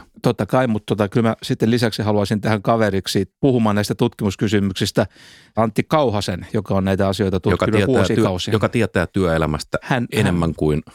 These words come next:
Speaker 2: me.
Speaker 1: Ö, ehdottomasti.
Speaker 2: Useimmat ihmiset tuntee sinänsä tämän turhan työn syndrooman, sitä kirotaan työpaikoilla ja joskus sen, sen suojaa mennään vähän piiloon. Jotkut kutsuu sitä,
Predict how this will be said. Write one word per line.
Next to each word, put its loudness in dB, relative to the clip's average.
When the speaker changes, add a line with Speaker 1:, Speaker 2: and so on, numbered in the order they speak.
Speaker 2:
me. -2
Speaker 1:
Ö, 0
ehdottomasti. -2
Speaker 2:
Useimmat 2
ihmiset 0
tuntee 2
sinänsä 0
tämän 0
turhan 0
työn 0
syndrooman, 0
sitä -8
kirotaan 0
työpaikoilla 0
ja 0
joskus -2
sen, 0
sen 0
suojaa 0
mennään 0
vähän 0
piiloon. 0
Jotkut -2
kutsuu -2
sitä, -2